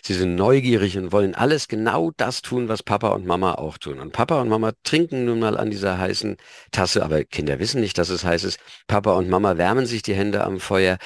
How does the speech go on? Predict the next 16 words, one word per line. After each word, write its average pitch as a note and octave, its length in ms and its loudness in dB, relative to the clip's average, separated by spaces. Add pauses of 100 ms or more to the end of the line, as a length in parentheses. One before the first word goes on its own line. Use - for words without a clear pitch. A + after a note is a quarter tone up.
(180)
werfen F#2 340 0
da F2 180 0
Holz G2 300 4
drauf. F#2 200 -4
Das A2 160 -10
wollen B2 140 0
die C3 80 -4
Kinder D#3+ 360 -4
alles D#3+ 260 -2
nachmachen A2+ 500 -2
und D#2+ 140 -2
damit F#2+ 180 2
muss A2+ 160 0
man A#2+ 120 0
einfach C3 300 -2
rechnen. D#3+ 360 -4